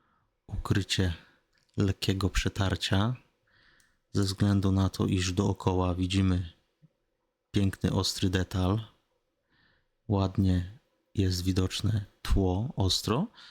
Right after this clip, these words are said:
a tutaj mamy rozmycie, gdzie, podejrzewam, jest to delikatny retusz wykonany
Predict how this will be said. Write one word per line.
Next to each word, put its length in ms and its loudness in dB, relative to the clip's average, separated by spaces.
a 120 0
tutaj 480 0
mamy 460 2
rozmycie, 800 0
gdzie, 300 2
podejrzewam, 580 2
jest 180 -2
to 60 2
delikatny 680 0
retusz 600 -2
wykonany 680 0